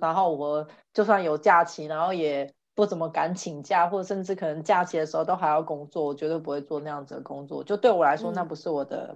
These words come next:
Speaker 1: priority。
Speaker 2: 嗯，嗯。那我们今天说了很多很多关于在英国找工作的各种细节，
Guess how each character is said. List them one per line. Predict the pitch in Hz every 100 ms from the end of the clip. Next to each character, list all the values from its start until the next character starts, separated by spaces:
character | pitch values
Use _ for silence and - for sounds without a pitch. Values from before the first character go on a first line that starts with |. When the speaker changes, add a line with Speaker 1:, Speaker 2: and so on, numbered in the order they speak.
| -
Speaker 1:
priority。 | 151 143 143 139 - - - _ -
Speaker 2:
嗯， | 214 208 190 -
嗯。 | 202 196 - - - _ _ _ -
那 | 240 233 226 -
我 | 180 185
们 | 190 202
今 | 220 220
天 | 208 208 208
说 | - 202
了 | 196 175 175
很 | 196 170
多 | 170 196
很 | 214 156 156
多 | 165 165
关 | 165 175 180
于 | 180 160 160 156
在 | - 170
英 | 175 196
国 | 175 175
找 | 180 151
工 | 180 214 233
作 | 285 247
的 | 202 175 165
各 | - 294 233
种 | 175 165
细 | - 240 214
节， | 180 170 160